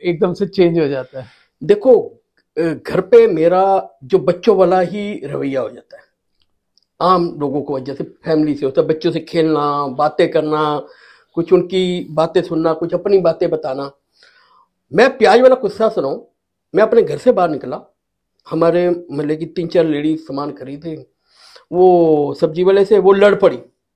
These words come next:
Speaker 2: कि "भैया प्याज इतना महंगा, लूट मच रही है, सत्तर रुपये, नब्बे रुपये किलो ऐसे चल रहा।" तो चलो मैंने भी अनसुनी कर दी, मैं आपको बताऊं। तो मैं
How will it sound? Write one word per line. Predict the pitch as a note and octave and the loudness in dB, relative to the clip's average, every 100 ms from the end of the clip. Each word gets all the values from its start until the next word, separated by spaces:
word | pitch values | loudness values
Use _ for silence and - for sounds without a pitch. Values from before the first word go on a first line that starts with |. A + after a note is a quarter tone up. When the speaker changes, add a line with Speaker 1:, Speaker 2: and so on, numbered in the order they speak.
| _ _ _ _ _ _ _ _ _ _ | _ _ _ _ _ _ _ _ _ _
Speaker 2:
कि | C3 | -12
"भैया | D3 G#3+ | 0 0
प्याज | A#3 E3+ E3 | 2 0 0
इतना | E3 A#3+ | 0 0
महंगा, | A#3+ B3 C#4+ D4+ - | 2 2 2 -4 -6
लूट | D#3+ F#3 | -2 0
मच | B3 C4+ | 0 0
रही | D4+ D4 | -2 -4
है, | C#4+ - _ _ _ _ _ _ _ _ _ | -6 -8 _ _ _ _ _ _ _ _ _
सत्तर | - C#3+ - | -20 -10 -2
रुपये, | F#3+ F#3 G3 | -2 2 0
नब्बे | E3+ E3 E3 | 2 0 -2
रुपये | F#3 F#3 | -2 -2
किलो | F#3 F3+ F#3+ F#3 F#3 | -4 0 2 2 2
ऐसे | D3 D#3 | -4 -2
चल | F#3 F3+ | -4 -2
रहा।" | F3 F#3 F3+ _ _ _ | -2 -4 -6 _ _ _
तो | E3+ D3+ D3 - | -10 -10 -8 0
चलो | A#3+ C4+ | 2 2
मैंने | C4 A3 B3+ | 2 2 0
भी | C#4+ C#4+ | 0 0
अनसुनी | A#3+ B3+ C4 B3+ | 2 0 0 0
कर | F#3+ - | 0 -4
दी, | - _ _ - | -10 _ _ -4
मैं | F#3+ | -2
आपको | F#3 F3 | 0 -4
बताऊं। | C3 A#2 - _ _ - _ _ _ _ | -4 -10 -16 _ _ -20 _ _ _ _
तो | D4+ D4+ D#4 D4+ | 4 6 6 4
मैं | B3 B3+ C#4+ D4 D4 C#4+ - | 4 4 4 2 2 0 -2